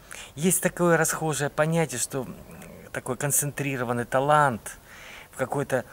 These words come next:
очень узкой сфере, специализированный талант, ну, сжатый до невозможности, концентрированный такой вот. Есть гениальность? Нет, гениальность — это психосоматическая,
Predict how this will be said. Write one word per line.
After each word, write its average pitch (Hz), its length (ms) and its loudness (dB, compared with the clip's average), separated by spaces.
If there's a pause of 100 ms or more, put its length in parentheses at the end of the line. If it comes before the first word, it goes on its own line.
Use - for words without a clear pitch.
(420)
очень 135 340 -4
узкой 143 440 0
сфере, 147 580 2
специализированный 143 1120 2
талант, 120 680 2 (1160)
ну, 147 240 -2
сжатый 139 600 4
до 120 100 2
невозможности, 120 1120 4 (120)
концентрированный 139 1000 4
такой 127 380 0
вот. 127 260 -4 (840)
Есть 113 240 -2
гениальность? 120 520 0
Нет, 143 260 -2
гениальность — 143 680 0
это 139 200 -6
психосоматическая, 135 1500 -2